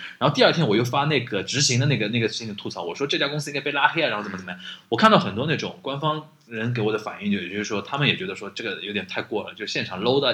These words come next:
Speaker 1: low 到一逼那种感觉。
Speaker 2: 啊，对，这个也，也就这样了。反正我觉得就是相比那个北京电影节，人家至少中规中矩在做一场活动，你这个就是骗子行为啊。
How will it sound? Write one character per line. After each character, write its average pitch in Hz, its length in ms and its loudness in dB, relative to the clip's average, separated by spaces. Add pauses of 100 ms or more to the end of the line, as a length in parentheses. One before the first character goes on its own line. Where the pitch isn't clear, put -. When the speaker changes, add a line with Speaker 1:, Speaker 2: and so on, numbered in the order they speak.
Speaker 1:
low 147 180 0
到 120 160 2
一 117 120 -4
逼 110 340 -8
那 95 80 -8
种 90 80 -14
感 82 200 -6
觉。 110 120 -16
Speaker 2:
啊， - 20 -14
对， 95 140 -12
这 - 140 -16
个 - 100 -8
也， 87 60 -10
也 73 180 -18 (240)
就 110 100 -14
这 151 100 -12
样 165 200 -2
了。 90 200 -8
反 95 140 -4
正 127 400 -8
我 90 60 -20
觉 95 100 -10
得 120 200 -2
就 123 140 -8
是 110 360 -4 (240)
相 123 200 0
比 95 180 -4
那 107 100 -4
个 107 80 -4
北 90 140 -10
京 101 120 -10
电 127 100 -6
影 95 140 -8
节， 85 120 -16
人 98 340 -18
家 104 80 -4
至 107 160 -10
少 87 260 -10
中 104 160 -10
规 104 140 -2
中 107 160 -10
矩 90 80 -16
在 92 140 -6
做 104 200 -6
一 95 80 -2
场 78 260 -8 (280)
活 80 120 -18
动， 90 280 -8
你 85 60 -14 (180)
这 160 100 -2
个 139 80 -2
就 123 100 -6
是 107 120 -10
骗 285 280 -8
子 85 120 -12
行 82 180 -18
为 - 120 -18
啊。 - 100 -18